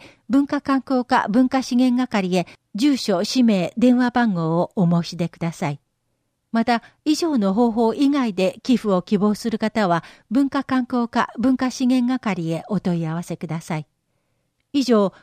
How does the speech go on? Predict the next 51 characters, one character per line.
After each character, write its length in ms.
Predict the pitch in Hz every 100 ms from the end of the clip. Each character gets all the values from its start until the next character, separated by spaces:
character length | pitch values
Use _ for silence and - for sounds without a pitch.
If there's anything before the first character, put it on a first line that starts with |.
| -
漱 200 | - 339
石 180 | - 214
記 280 | - -
念 200 | 247 277
施 140 | 269 -
設 400 | 240 208 190 175
整 220 | 196 262
備 160 | 254 247
プ 140 | -
ロ 140 | 240 220
ジ 100 | 170
ェ 60 |
ク 80 | -
ト 240 | - 151 - -
で 120 | 175
し 120 | -
た。 180 | - 135 _ _ _ _ _ _ _ _ _ _ _ _ _ _ _ _ _ _ -
十 220 | 240 294
三、 340 | - 196 185 - _
催 340 | - 226 320 330
し 100 | -
講 220 | - 277
座 140 | 277 254
の 100 | 247
コ 180 | 254
ー 40 | 226
ナ 320 | 190 165 - -
ー 60 |
七 240 | 202 220 233
件。 280 | - 160 - _ _ _ _ -
ま 160 | 247
ず、 180 | 202 190 - _ -
講 220 | 285 277
座、 220 | 254 226 _ _ -
イ 120 | 311
ン 60 |
タ 120 | 302 320
ー 80 |
ネ 100 | 302
ッ 40 | 302
ト 180 | - 190
で 220 | 190 190
情 220 | 240 247
報 220 | 202 226
検 260 | 214 226 190
索、 340 | - 147 156 - -
応 160 | 202
用 220 | 196 185
編。 300 | 165 160 147 - _ _ _ _ -
日 260 | 240 208 175
時、 200 | 165